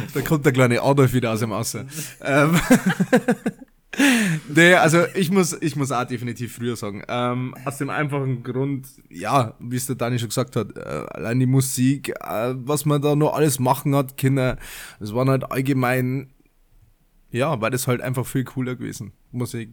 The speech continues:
ganz ehrlich sagen. Also Grüße gerne an meine Eltern raus, ne? Hab euch lieb.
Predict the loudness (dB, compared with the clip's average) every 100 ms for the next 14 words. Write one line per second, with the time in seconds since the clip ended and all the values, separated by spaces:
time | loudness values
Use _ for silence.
0 | -10 -8 -6 -6 -8 -8 -8 -8 -4 4
1 | 4 6 6 8 8 8 8 8 8 10
2 | 8 8 6 6 2 -4 0 2 4 2